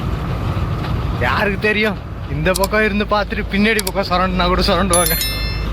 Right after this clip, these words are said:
சொல்ல முடியாது. இந்த பக்கத்து பாருங்க, அப்படியே ரோட்டையே, தார் ரோட்டையே வந்து சுரண்டி வச்சிருக்காங்க.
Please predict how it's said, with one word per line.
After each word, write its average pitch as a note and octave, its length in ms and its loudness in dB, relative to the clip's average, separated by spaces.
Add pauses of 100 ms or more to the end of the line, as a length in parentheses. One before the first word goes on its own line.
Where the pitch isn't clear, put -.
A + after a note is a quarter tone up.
(160)
சொல்ல F3+ 240 4
முடியாது. E3 280 2 (4000)
இந்த C3 160 2
பக்கத்து F3 360 2
பாருங்க, D3+ 260 2 (220)
அப்படியே D#3 240 2 (100)
ரோட்டையே, E3+ 480 4 (180)
தார் D#3+ 220 2
ரோட்டையே D#3+ 280 2 (100)
வந்து D3+ 200 4 (640)
சுரண்டி E3 420 2
வச்சிருக்காங்க. D3 500 0